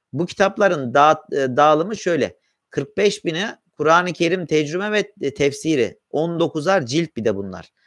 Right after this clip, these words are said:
Altmış bin adet Buhari hadislerine tercüme ve izahı. Bunlar da on iki, on ikişer cilt. İki yüz kırk yedi bin adet din kültürü eserleri basılmış. İlk Türkçe Kur'an-ı Kerim tercümesi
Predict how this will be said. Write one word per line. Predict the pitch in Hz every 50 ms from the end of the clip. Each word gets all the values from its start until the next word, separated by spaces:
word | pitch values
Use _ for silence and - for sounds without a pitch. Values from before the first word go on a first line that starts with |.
| _ _ _ _ _ _ _ _
Altmış | 120 120 120 - - 208 208 202 -
bin | 202 185
adet | 175 170 151 170 175 - -
Buhari | 147 143 147 139 147 160 180 196 196 175
hadislerine | 156 151 151 151 151 151 143 143 151 139 - 156 143 139 131 120
tercüme | - 135 135 139 131 147 156 180 190 190
ve | 196 180
izahı. | 160 143 127 143 143 139 127 117 101 - - -
Bunlar | 123 135 160 185 202 190
da | 214
on | 185 180
iki, | 180 170 - 127 113 113 113 - -
on | 131 135
ikişer | 151 131 - - - 110 98 -
cilt. | - - _ _ _ _ _ _ _ _ _ _ _ _ _
İki | - 120 - - 180
yüz | 196 202 - -
kırk | - - 180 160 - -
yedi | 175 180 175 170 233 220 170 151
bin | 170 175 165 147 - -
adet | 147 147 147 185 196 196 196 _ 147
din | 170 185 190 185
kültürü | - 180 165 143 143 160 175
eserleri | 175 - 135 - - 147 143 135 131 123 135 120
basılmış. | 135 151 - - 190 185 185 196 185 - - _ _ _ _ _ _ _
İlk | - 185 190 180 - _
Türkçe | - 214 214 208 - 175 156 147
Kur'an-ı | - 156 156 165 170 170 170 170
Kerim | 143 - 160 156 151 143 131 120
tercümesi | - 139 147 160 156 143 160 160 151 139 123 - 131 120 110 -